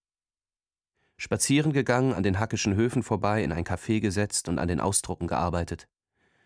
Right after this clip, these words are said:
Am Nebentisch ein Mann, der einer nicht deutschsprachigen Frau von einem Land erzählt, wo die Leute wahnsinnig oberflächlich sind.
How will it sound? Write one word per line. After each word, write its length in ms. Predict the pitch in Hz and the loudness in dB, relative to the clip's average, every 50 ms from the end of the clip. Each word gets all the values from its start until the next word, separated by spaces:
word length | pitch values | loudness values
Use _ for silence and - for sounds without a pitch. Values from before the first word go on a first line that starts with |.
| _ _ _ _ _ _ _ _ | _ _ _ _ _ _ _ _
Am 200 | - - 95 95 | -4 0 2 4
Nebentisch 540 | 101 113 127 - 147 127 - - 135 123 - | 4 4 4 4 2 0 2 0 0 0 0
ein 140 | - 101 95 | 0 2 2
Mann, 300 | 95 98 104 113 123 127 - - | 4 4 4 2 0 -2 -2 -2
der 120 | 101 104 | 0 0
einer 180 | 101 104 104 101 | 2 2 2 2
nicht 260 | 110 127 - - - | 2 0 0 -2 0
deutschsprachigen 680 | 104 107 110 - - - - 104 104 101 101 - 95 | 0 0 0 -2 -4 -4 -2 -2 0 0 0 -2 -2
Frau 360 | 90 - - 85 87 98 110 113 | -4 -4 -4 0 0 2 2 0
von 180 | - - 98 | -2 -4 -2
einem 240 | - 95 92 92 92 | 0 0 0 2 2
Land 220 | 90 92 104 113 | 2 2 0 0
erzählt, 540 | - - 101 - - 98 95 95 98 - - _ _ _ _ _ _ _ | -2 -4 -4 -2 -2 0 0 0 -2 -4 -8 _ _ _ _ _ _ _
wo 120 | _ - 117 | _ -4 -2
die 80 | 98 | 0
Leute 400 | 92 90 92 101 104 - 101 87 | 2 2 2 2 2 2 0 0
wahnsinnig 540 | 85 95 98 107 98 92 92 90 87 - - | 0 2 2 2 2 2 2 0 0 0 -2
oberflächlich 600 | - 98 101 85 - - 67 - - - - - | -2 -2 -2 -2 -4 -4 -6 -6 -6 -8 -8 -6
sind. 300 | - - - - - - | -6 -6 -8 -10 -12 -18